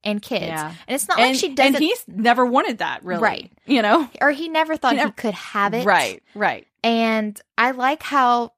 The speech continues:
Speaker 1: it's not like she doesn't want a husband and kids now, but she's like,
Speaker 2: Mm-hmm.
Speaker 1: "Now I have more goals. I want to become more me
Speaker 2: Right.
Speaker 1: before I start settling down."
Speaker 2: Yeah, so she knows her own mind now and her own self-worth, and it's just really an awesome transformation to see in Jennifer.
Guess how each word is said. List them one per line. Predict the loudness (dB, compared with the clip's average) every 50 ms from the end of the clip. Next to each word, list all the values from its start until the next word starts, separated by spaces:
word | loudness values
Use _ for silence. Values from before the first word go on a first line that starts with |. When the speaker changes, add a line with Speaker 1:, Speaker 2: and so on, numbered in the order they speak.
| _ _ -4
Speaker 1:
it's | -4 -2 0
not | 0 0
like | 0 -2
she | -2 -2 -4 -2
doesn't | 0 2 2 2 2 0 -2
want | -2 -2 -2
a | -4
husband | -4 -6 -4 -4 -6
and | -4 -4
kids | -6 -8 -8 -8
now, | -8 -8 -6 -6 -6
but | -6 -4 -6 -6 -6
she's | -6 -6 -4 -2
like, | 0 2 2 2
Speaker 2:
Mm-hmm. | 0 0 0
Speaker 1:
"Now | 0 0 0
I | 0
have | 0 0 0 0
more | 2 2 2 2 2
goals. | 0 0 2 2 2 0 0
I | 0 0 0
want | 0 0 0
to | 0
become | 0 0 -2 -2 -2 -2 0 0
more | 0 0 0 2 2 2
me | 0 0 -2 -4 -6 -6 -6 -8 -10 -10 -8
Speaker 2:
Right. | -4 -2 0 0 2 0 0 0
Speaker 1:
before | 0 2 4 6 6 6 6 4 4 2 2
I | 2 0 0 0 -4 -6 -8
start | -6 -2 0 0 0 0 -2
settling | -4 0 2 2 2 2 0 -2 -4 -4 -6
down." | -6 -6 -6 -6 -6 -4 -4
Speaker 2:
Yeah, | -2 -2 -4 -4
so | -4 -4 -4 -4 -4
she | -4 -2 0 2 4
knows | 4 4 4
her | 4 2
own | 2 2 2
mind | 2 2 2 2 0
now | 0 0 0 0
and | 0 -2
her | -2 -2
own | -2 -2 -2
self-worth, | -2 0 2 0 0 0 0 2 2 2 2 0 -2
and | -2 -2 -2
it's | -2 -2
just | -4 -4 -4 -2
really | 0 0 0 0
an | -2 0
awesome | 2 2 2 2 0 -4 -6
transformation | -4 -4 -4 -4 -4 -6 -6 -4 -4 -4 -4 -6 -6 -6 -6 -6
to | -6 -6
see | -6 -4 -4 -4 -2 -2 -2
in | -2 -4 -4 -2
Jennifer. | -2 -4 -4 -4 -4 -4 -4 -4 -6 -8